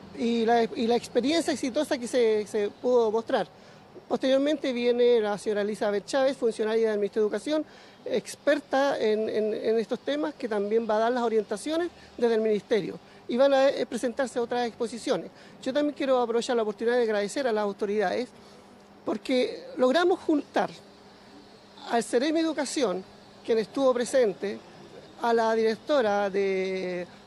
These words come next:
regional de la superintendencia, a los apoderados, a los alumnos, los profesores, los sostenedores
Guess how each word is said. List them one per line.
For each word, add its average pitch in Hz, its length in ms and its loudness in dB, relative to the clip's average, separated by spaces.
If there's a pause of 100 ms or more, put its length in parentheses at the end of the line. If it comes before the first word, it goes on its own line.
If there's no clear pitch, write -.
(140)
regional 240 360 0
de 285 80 0
la 262 60 2
superintendencia, 247 880 0 (380)
a 330 140 0
los 320 180 -2
apoderados, 214 720 0
a 302 100 0
los 320 160 -2
alumnos, 220 520 -2
los 302 160 2
profesores, 240 600 -2
los 294 200 -2
sostenedores 214 640 0